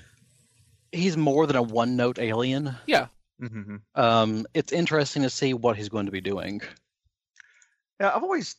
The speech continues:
Speaker 3: seen him. He,
Speaker 1: Seen
Speaker 3: he's
Speaker 1: the
Speaker 3: a,
Speaker 1: thing.
Speaker 3: yeah, yeah. It's always kind of fun to see what he's gonna do next. You have a general sense of his personality and his motivations and stuff. I, I would love him as a, as a first officer. He'd be amazing. As a captain, no.
Speaker 1: <laughs>
Speaker 3: He,
Speaker 1: Uh,
Speaker 3: he
Speaker 1: his, he feels like a rich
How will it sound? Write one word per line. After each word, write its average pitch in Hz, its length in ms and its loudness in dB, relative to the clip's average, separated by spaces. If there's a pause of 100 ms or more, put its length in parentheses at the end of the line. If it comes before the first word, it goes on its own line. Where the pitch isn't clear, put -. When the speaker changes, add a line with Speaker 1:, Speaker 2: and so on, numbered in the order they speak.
Speaker 3:
seen 180 160 2
him. 147 120 4
He, 147 80 2
Speaker 1:
Seen - 160 -4
Speaker 3:
he's 160 100 -4
Speaker 1:
the 170 60 4
Speaker 3:
a, - 40 6
Speaker 1:
thing. - 100 -16 (680)
Speaker 3:
yeah, 208 220 2
yeah. 120 220 2
It's 101 100 -4
always 190 160 -2
kind 185 160 -2
of 139 100 -8
fun 160 200 -6
to 127 40 -12
see 147 100 -12
what 139 80 -10
he's 117 120 -12
gonna 120 180 -4
do 107 140 -8
next. 117 260 -2
You 165 80 -4
have 247 140 2
a 196 40 -4
general 147 280 -2
sense 131 280 -4
of - 60 -14
his 117 100 -4
personality 113 720 2
and 107 80 -6
his 107 160 -8
motivations 110 640 -2
and 104 80 -14
stuff. 113 220 -6 (480)
I, - 100 0 (120)
I 170 120 4
would 220 160 -2
love 143 180 -2
him 160 120 -6
as 139 220 -4
a, 120 60 -10 (120)
as 131 100 -8
a 120 60 -8
first - 280 -2
officer. 240 360 -4
He'd 151 140 -6
be 139 100 2
amazing. 113 440 -2
As 113 120 -12
a 143 40 -4
captain, 196 540 -2 (140)
no. 104 320 -10 (720)
Speaker 1:
<laughs> 170 100 -14 (1500)
Speaker 3:
He, 139 80 -6
Speaker 1:
Uh, 165 140 -2
Speaker 3:
he 160 80 -2
Speaker 1:
his, 165 180 0 (320)
he - 120 0
feels 202 220 2
like 202 100 0
a 139 80 2
rich 117 400 0